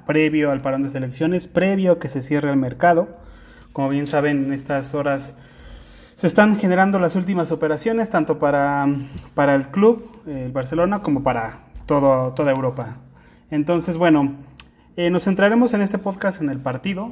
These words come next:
propiamente, eh, en, en el espantoso partido del Barcelona.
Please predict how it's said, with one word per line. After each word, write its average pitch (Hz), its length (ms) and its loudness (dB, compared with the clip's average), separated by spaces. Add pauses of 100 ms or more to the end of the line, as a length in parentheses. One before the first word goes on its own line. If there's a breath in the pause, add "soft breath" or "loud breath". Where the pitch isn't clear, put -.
propiamente, 147 760 -2
eh, 123 560 -8
en, 127 400 -6
en 131 180 -2
el 120 400 -4
espantoso 139 840 -2
partido 143 420 -2
del 135 140 -4
Barcelona. 156 500 -4